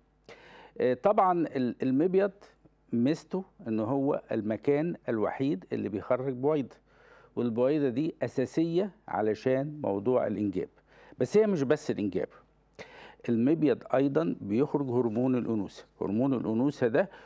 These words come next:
جزء هام جدًا وأساسي في العمليات الحيوية لجميع الح-، الحاجات اللي بتعملها ال-، البنت أو السيدة في المن-، في السن الأساسي اللي هو تقريبًا من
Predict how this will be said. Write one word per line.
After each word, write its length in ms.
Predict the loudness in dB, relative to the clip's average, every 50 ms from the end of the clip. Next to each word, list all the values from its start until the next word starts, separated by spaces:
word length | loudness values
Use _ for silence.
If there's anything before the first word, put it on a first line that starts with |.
| -20 -16 -10
جزء 580 | -4 2 4 4 4 2 0 -8 -4 0 0 0
هام 380 | 4 4 4 4 4 2 0
جدًا 540 | 0 0 0 0 0 2 2 2 2 2 2
وأساسي 800 | 0 0 0 -2 -2 2 4 4 4 4 2 0 -2 -2 -2 -2 -6 -16 -20 -20 -20 _
في 500 | -4 0 2 4 4 2 2 0 -2 0
العمليات 760 | 0 2 2 2 0 2 2 2 2 2 4 2 2 0 0
الحيوية 760 | -2 -2 0 0 2 2 2 2 2 2 2 2 2 2 2
لجميع 800 | 2 0 0 0 0 2 2 2 4 4 2 2 2 0 -2 -4 -8 _ _ _ _ _ -20 -20 -20 -16 -8 -4
الح-، 340 | -2 -2 -2 -2 0 2 2
الحاجات 640 | 2 2 0 -2 0 0 0 0 2 0 0 0 0
اللي 120 | -4 -2
بتعملها 640 | -2 0 0 0 2 2 2 2 2 0 -2 -4 -4 -6 -14 -20 -20 -16 _ -4
ال-، 340 | -4 -2 -2 -2 -2 -2 -2
البنت 560 | -2 -2 -2 0 2 2 2 2 0 -2 -2
أو 240 | 0 2 2 2 2
السيدة 640 | 0 0 0 0 2 2 2 2 4 2 2 0 -2 -12 -20 -20 _ _
في 440 | -6 0 2 2 4 2 2 0 -2
المن-، 340 | -2 -2 0 0 0 -2
في 140 | -2 -2 -4
السن 500 | -6 -6 -6 -4 0 2 2 2 2 0
الأساسي 720 | 0 -2 -2 -2 0 0 -2 0 2 2 0 2 0 0
اللي 120 | 0 0 2
هو 140 | 2 2
تقريبًا 540 | 2 0 0 0 0 0 0 0 2 0 0
من 460 | 0 0 0 0 2 2 2 0 -2